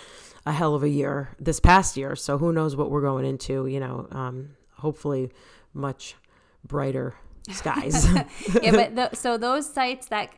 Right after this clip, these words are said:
Speaker 2: again, that C A S E L is a great site. And if you're
Speaker 1: Mm-hmm.
Speaker 2: thinking about, like, icebreakers,
Speaker 1: Mm-hmm.
Speaker 2: um, kill two birds with one stone. I love birds, don't kill birds. But, um,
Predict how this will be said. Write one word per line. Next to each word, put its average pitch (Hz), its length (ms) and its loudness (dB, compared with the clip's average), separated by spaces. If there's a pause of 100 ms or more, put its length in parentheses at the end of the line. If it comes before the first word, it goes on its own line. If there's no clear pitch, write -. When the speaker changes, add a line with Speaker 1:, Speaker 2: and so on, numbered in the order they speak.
(140)
Speaker 2:
again, 214 300 -8
that 202 180 -6
C 240 340 -6
A 226 160 -4
S 208 260 -4
E 214 120 -4
L 196 160 -2
is 190 100 -6
a 196 60 -10
great 196 280 -6
site. 196 220 -4
And 196 100 -4
if 196 120 -6
you're 202 100 -2
Speaker 1:
Mm-hmm. 139 80 -2
Speaker 2:
thinking 202 280 -6
about, 196 180 0
like, 190 260 -6
icebreakers, 233 920 -2
Speaker 1:
Mm-hmm. 156 420 -6
Speaker 2:
um, 208 240 0
kill 208 240 -4
two 214 180 -8
birds 202 320 -6
with 196 140 -12
one 202 240 -6
stone. 208 320 -4
I 190 80 -4
love 185 260 -6
birds, 185 240 -8
don't 185 220 -8
kill 180 180 -10
birds. 180 260 -12
But, - 280 -6
um, 190 260 -6